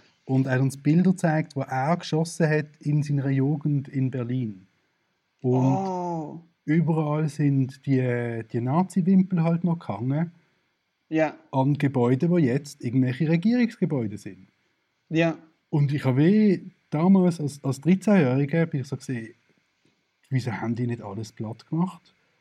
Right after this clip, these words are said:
Speaker 1: und
Speaker 2: Ja.
Speaker 1: irgendetwas Neues angestellt? Weil das ist jetzt einfach Nazi. Und
Speaker 2: Genau.
Speaker 1: ich finde, so eine Erklärung ist eigentlich wunderschön. Also nebst dem, dass, dass man eh vielleicht auf der dreizehnjährigen Noe nicht so müsste hören,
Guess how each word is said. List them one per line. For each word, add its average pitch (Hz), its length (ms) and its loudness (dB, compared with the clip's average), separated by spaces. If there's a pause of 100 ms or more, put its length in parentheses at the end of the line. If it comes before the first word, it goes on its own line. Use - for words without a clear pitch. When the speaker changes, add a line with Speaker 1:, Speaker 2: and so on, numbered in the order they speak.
(520)
Speaker 1:
und 147 180 0
Speaker 2:
Ja. 156 80 4
Speaker 1:
irgendetwas 123 440 -2
Neues 160 260 2
angestellt? 233 840 2
Weil 120 180 0 (140)
das 127 160 -8
ist - 60 -8
jetzt 127 160 -6
einfach 131 200 -6
Nazi. 202 560 0 (840)
Und 131 140 4 (100)
Speaker 2:
Genau. 131 100 2 (680)
Speaker 1:
ich 143 100 -4
finde, 160 280 2 (160)
so 170 260 2
eine 185 180 8
Erklärung 156 680 2 (280)
ist - 140 -6
eigentlich 135 260 4 (340)
wunderschön. 131 920 2
Also - 200 2
nebst 139 280 4
dem, 135 180 4
dass, 123 220 -4
dass 131 140 -4
man 135 120 2
eh 165 240 6
vielleicht 170 260 -2
auf 143 80 -6
der 147 120 -12
dreizehnjährigen 143 600 0
Noe 139 220 4
nicht 139 220 2
so 143 80 -2
müsste 131 280 -2
hören, 185 400 4